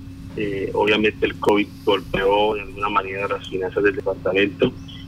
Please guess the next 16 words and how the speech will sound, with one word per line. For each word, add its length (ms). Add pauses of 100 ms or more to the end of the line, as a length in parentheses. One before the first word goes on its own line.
(120)
Iniciamos 560
con 140
una 140
bolsa 280
de 60
recursos 520
de 140
seiscientos 600
cincuenta 440
millones 340
de 100
pesos 340
para 240
todo 260
el 80
año 220